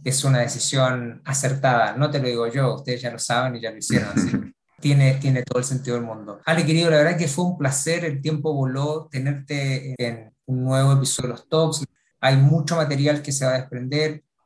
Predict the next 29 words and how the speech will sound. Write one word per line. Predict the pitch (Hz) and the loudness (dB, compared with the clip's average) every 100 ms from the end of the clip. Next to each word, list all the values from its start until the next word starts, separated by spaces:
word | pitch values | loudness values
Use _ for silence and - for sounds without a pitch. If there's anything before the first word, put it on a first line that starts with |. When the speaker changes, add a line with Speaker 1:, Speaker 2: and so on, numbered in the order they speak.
| _ | _
Speaker 1:
Una | 139 135 | 2 2
de | |
las | 135 | 2
cosas | 139 135 143 - | -2 -6 -8 -10
que | 135 | -12
rescato | 117 - 135 139 175 156 | -12 -4 -2 0 -4 -4
y | - | -6
que | 117 113 110 110 - _ _ - | -6 -8 -10 -12 -18 _ _ -6
yo | 131 | -2
creo | 131 127 | 0 0
que | 120 113 - - | 0 -2 -6 -8
quienes | 135 127 120 - | -4 -2 -2 -6
están | 123 139 135 | -4 0 2
escuchando | 135 127 135 131 123 | 0 -2 -2 -2 -4
el | 123 | -6
podcast | 131 127 127 131 | -6 -6 -6 -4
ahora | 117 120 127 135 | 0 0 2 2
o | 120 | 2
están | - 127 123 | -2 -6 -4
viendo | 123 123 | -6 -4
la | 120 | -4
grabación | 117 110 - - 131 127 | -4 -4 -4 -4 -2 -2
en | 117 | -6
el | |
Hub | - 120 117 | -6 -6 -6
de | 120 | -6
Comscore | 127 127 - 135 120 | -4 -4 -2 -4 -4
es | - | -4
que | - 117 113 | -4 -4 -4